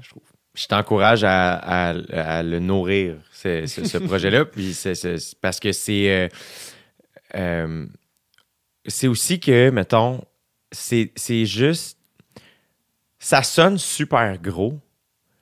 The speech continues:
Speaker 2: puis ça l'est,
Speaker 1: Oui.
Speaker 2: mais aussi, c'est surtout, euh, je pense que c'est le show, à chaque show, à la fin, quand tu, moi, j'ai, c'était, pour moi, c'était super important de dire aux gens, « Merci tellement de, de vous être déplacés. » Tu sais, c'est comme,
Speaker 1: Oui.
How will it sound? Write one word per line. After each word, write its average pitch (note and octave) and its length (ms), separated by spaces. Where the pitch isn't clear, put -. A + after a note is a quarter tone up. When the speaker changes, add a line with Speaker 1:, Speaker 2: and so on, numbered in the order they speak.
Speaker 2:
puis - 100
ça A#2+ 240
l'est, G#2+ 420
Speaker 1:
Oui. C#3+ 160
Speaker 2:
mais A#2 520
aussi, A#2+ 640
c'est - 340
surtout, D#3 720
euh, A2+ 140
je - 100
pense D#3+ 140
que G3 60
c'est E3 80
le A#2+ 60
show, D3+ 360
à - 80
chaque F3+ 220
show, G#3 280
à G#2 120
la G#2 40
fin, D3 200
quand G#2+ 140
tu, - 140
moi, A2 120
j'ai, B2 220
c'était, - 240
pour A#2 140
moi, C#3+ 80
c'était D#3 140
super B2+ 160
important C3 440
de G2+ 180
dire A#2+ 260
aux A#2 60
gens, « C3+ 140
Merci A2 280
tellement C3+ 320
de, G2+ 200
de G#2+ 140
vous G#2 180
être B2+ 100
déplacés. » A2 640
Tu - 80
sais, C#3 60
c'est C3 160
comme, G2 320
Speaker 1:
Oui. A#2 240